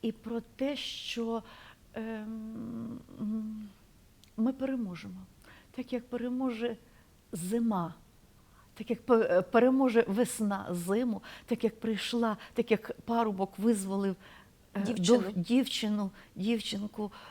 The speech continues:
Speaker 1: дівчину з підземелля, так само і в нас все буде гаразд.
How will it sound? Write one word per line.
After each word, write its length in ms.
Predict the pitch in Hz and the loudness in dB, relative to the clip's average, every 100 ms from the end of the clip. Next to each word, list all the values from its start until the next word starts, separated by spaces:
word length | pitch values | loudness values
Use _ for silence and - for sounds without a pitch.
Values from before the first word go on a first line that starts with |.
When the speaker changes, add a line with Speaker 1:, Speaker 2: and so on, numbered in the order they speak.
| - | -6
Speaker 1:
дівчину 600 | 165 226 - 214 196 202 | -2 -2 -2 -4 -2 -2
з 540 | 180 180 190 202 202 208 | -2 -4 -4 -6 -6 -8
підземелля, 920 | - - 175 196 208 240 330 285 180 - - | -6 -2 -2 0 0 2 2 0 -2 -6 -18
так 140 | - 202 | -16 -12
само 320 | - 240 240 | -6 -4 -4
і 100 | 214 | -4
в 80 | 202 | -6
нас 220 | 226 240 | -6 -8
все 240 | - - | -10 -12
буде 280 | 220 233 233 | -10 -8 -8
гаразд. 380 | 240 240 226 175 | -8 -10 -12 -14